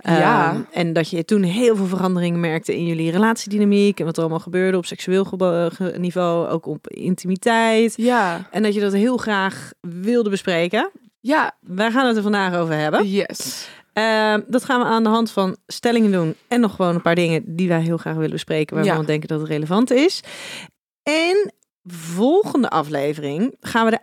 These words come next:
Speaker 2: eigenlijk een soort van beetje op door.
Speaker 1: Ja,
Speaker 2: Dus
Speaker 1: als
Speaker 2: we
Speaker 1: een
Speaker 2: z-
Speaker 1: soort deel twee.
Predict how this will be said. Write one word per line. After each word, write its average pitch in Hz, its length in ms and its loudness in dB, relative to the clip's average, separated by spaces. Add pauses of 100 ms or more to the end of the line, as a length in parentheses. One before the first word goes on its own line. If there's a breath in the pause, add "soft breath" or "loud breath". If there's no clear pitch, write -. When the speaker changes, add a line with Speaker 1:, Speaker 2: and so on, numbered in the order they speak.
(100)
Speaker 2:
eigenlijk 339 540 -2
een 262 60 0
soort 220 280 2
van 202 200 0
beetje 185 480 0
op 170 380 -4
door. 170 480 0
Speaker 1:
Ja, 208 80 4
Speaker 2:
Dus 165 80 2
Speaker 1:
als 190 100 0
Speaker 2:
we 208 60 4
Speaker 1:
een 202 60 0
Speaker 2:
z- 202 40 -2
Speaker 1:
soort 208 260 0
deel 196 200 2
twee. 180 480 -2